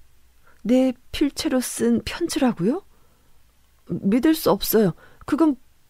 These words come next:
불가능하다고요. 제가 봤습니다. 보셨다고요? 펠릭스가 감방에서 흥분한 채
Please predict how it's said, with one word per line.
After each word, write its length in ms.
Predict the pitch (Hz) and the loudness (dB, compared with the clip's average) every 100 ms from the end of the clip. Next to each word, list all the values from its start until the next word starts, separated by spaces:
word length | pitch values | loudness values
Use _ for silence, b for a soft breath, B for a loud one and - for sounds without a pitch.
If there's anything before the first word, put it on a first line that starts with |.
| _ _ - | _ _ -4
불가능하다고요. 960 | 285 277 320 302 262 240 - 165 160 135 _ _ - - _ _ _ _ _ _ _ _ _ _ _ _ _ _ _ _ | 0 4 4 4 2 0 0 -2 -4 -10 _ _ -20 -20 _ _ _ _ _ _ _ _ _ _ _ _ _ _ _ _
제가 440 | - 170 175 220 | -6 -2 0 0
봤습니다. 920 | 220 - 185 - - 220 226 110 143 - - _ _ _ _ _ _ - _ _ _ _ _ | 0 -2 -4 -2 -2 0 0 -2 -6 -12 -20 _ _ _ _ _ _ -20 _ _ _ _ _
보셨다고요? 1120 | - 208 208 254 220 - 170 151 151 320 466 _ _ - _ - - _ _ _ _ _ _ _ _ | -4 0 2 2 0 -2 -4 -2 -2 0 -2 _ _ -20 _ -20 -20 _ _ _ _ _ _ _ _
펠릭스가 600 | - 294 294 - 233 233 | -2 -2 0 -2 0 0
감방에서 760 | - - 175 - 233 226 226 233 | 0 -2 -2 0 2 4 4 2
흥분한 500 | 285 277 277 240 165 | 2 0 2 0 0
채 260 | - 208 | 2 0